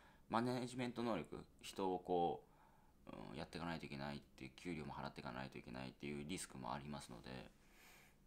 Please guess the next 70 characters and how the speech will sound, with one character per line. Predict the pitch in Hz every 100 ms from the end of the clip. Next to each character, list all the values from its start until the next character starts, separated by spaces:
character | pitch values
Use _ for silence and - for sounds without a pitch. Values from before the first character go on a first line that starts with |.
| -
う |
ん、 | - -
一 | - - 170
人 | 147
で | 113
や | 107
っ |
て | - 123
い |
く | 123 127
っ |
て | - 92
い | 92
う |
上 | 95 87
で、 | 62 - - - -
ま | -
あ、 |
い | 165
つ | 165
も | 117
言 | 98
い |
ま | 117 123
す | -
け |
ど、 | 80 78 76
動 | 120 127
画 | 131 127 127
と | 127
か、 | - 73
ま | 101
あ、 |
ブ | 80 120
ロ | 143
グ | 160
と | 170
か | 175
も | 90
そ | 101
う | 123
な | 73
ん |
で | 60
す | -
け | 64
ど、 | 65 64 - - - - - - - - - - -
ま | 135
あ、 |
今 | 135 107
こ | 131
う |
や | 123
っ |
て | 110
動 | 123 117
画 |
僕 | 120 113
撮 | -
っ | 113
て | -
る | 78
中 | 95 101
も、 | 131 180 92 - - - - - - - -
八 | 110
千 | - - 113 98 85
何 | 92 98
百 | 101 107 107
人 | 90 78
の | 71